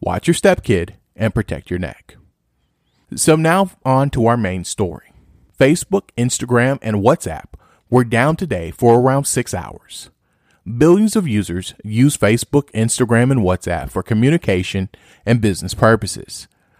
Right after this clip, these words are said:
Around eleven forty A M Eastern Time, users started to report seeing an error message on those sites. While outages are common, because of the size of Facebook, it had a far-reaching effect.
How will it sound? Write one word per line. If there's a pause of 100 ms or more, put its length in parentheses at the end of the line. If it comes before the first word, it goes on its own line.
(180)
Around
eleven
forty
A
M
Eastern
Time, (340)
users
started
to
report
seeing
an (160)
error
message (100)
on
those
sites. (320)
While
outages
are
common, (460)
because
of
the
size
of
Facebook, (340)
it
had
a
far-reaching
effect.